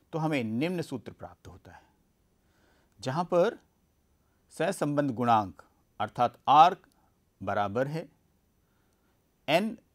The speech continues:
गुणा सिग्मा एक्स वाई घटा सिग्मा एक्स गुणा सिग्मा वाई, वर्गमूल में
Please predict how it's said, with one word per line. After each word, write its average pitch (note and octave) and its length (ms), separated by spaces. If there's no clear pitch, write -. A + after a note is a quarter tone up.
गुणा C3 480
सिग्मा C#3 380
एक्स D3+ 240
वाई D#3+ 260
घटा E3+ 420
सिग्मा B2+ 380
एक्स - 320
गुणा C3 280
सिग्मा G2 400
वाई, A#2+ 340
वर्गमूल E3 560
में G3 260